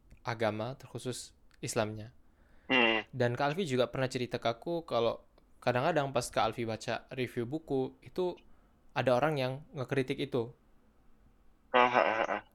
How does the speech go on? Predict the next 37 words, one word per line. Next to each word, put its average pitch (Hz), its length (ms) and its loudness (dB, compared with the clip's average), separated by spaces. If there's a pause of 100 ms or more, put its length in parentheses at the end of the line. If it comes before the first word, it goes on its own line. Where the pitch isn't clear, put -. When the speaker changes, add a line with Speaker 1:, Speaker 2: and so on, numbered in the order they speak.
Speaker 1:
Itu 190 300 -4
Kak 147 260 2
Alfi 202 140 -2
manage-nya 156 420 0
gimana 113 320 0
sih? 127 160 -6
Maksudnya 131 360 -6
kayak 104 280 -2 (220)
kan 160 220 -6 (100)
tiap 127 200 -2
orang 147 180 0
pasti 139 240 -4
punya 123 180 -4
ekspektasi 117 560 -6
beda-beda 123 580 0
sama 117 200 -6
buku 113 300 -8
kan, 113 220 -2
dan 113 200 -6
seperti 113 400 -8
itu. 123 160 -8 (480)
Kak - 160 -2
Alfi, 180 140 -4 (180)
misalnya, 147 400 -4 (200)
pertama 151 320 0
mungkin 147 280 -2
pertanyaanku, 135 640 -4
kita 160 200 -2
bisa 135 200 -2
mulai 127 240 0
dari 120 160 0
sini 113 240 -4
dulu. 107 180 -4 (1080)
Kenapa 131 320 0
Kak 151 120 2
Alfi 135 480 -4 (320)
memilih 127 560 0